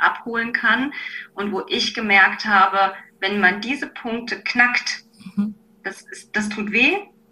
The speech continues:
Speaker 1: das ist unangenehm. Es gibt auch eine Erstverschlimmerung, sowohl körperlich, seelisch als auch, ähm, ich sag mal so, im, im, im Äußeren. Aber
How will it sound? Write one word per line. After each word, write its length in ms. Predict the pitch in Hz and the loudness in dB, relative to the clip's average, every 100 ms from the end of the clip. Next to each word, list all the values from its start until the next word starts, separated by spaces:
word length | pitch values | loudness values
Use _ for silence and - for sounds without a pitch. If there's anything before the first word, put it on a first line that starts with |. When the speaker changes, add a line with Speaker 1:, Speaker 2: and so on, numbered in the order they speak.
| - | -8
Speaker 1:
das 180 | 208 208 | -6 -6
ist 120 | - | -6
unangenehm. 680 | - 277 311 302 302 302 359 - - - - _ | 0 2 2 2 0 0 -2 -10 -20 -20 -20 _
Es 160 | 208 - | -10 -6
gibt 220 | 262 - | -4 -2
auch 120 | - | -2
eine 180 | 214 208 | 0 4
Erstverschlimmerung, 880 | 175 - - 269 285 277 277 269 269 | 6 6 0 -4 -4 -2 -4 -4 -8
sowohl 440 | 214 208 214 226 | -8 -8 -4 -4
körperlich, 640 | 226 208 214 233 214 208 | 2 4 4 4 2 -2
seelisch 520 | - 208 220 226 - - | -4 -2 0 0 0 4
als 320 | 185 196 - | 4 4 0
auch, 380 | 175 175 - - | 2 2 0 -6
ähm, 880 | 98 - - - - - - - - | -6 -6 -10 -14 -14 -16 -16 -18 -16
ich 140 | - | 0
sag 180 | 180 185 | 2 2
mal 120 | 175 | 0
so, 100 | 180 | -2
im, 160 | 165 170 | -4 -6
im, 320 | 170 151 - | -6 -6 -6
im 140 | - | -4
Äußeren. 600 | - 185 214 262 262 269 - - - - - - - _ _ _ _ _ _ _ _ | 2 2 2 0 0 0 -4 -16 -18 -18 -20 -20 -20 _ _ _ _ _ _ _ _
Aber 680 | 214 226 294 330 370 415 392 | 8 8 8 6 4 2 -4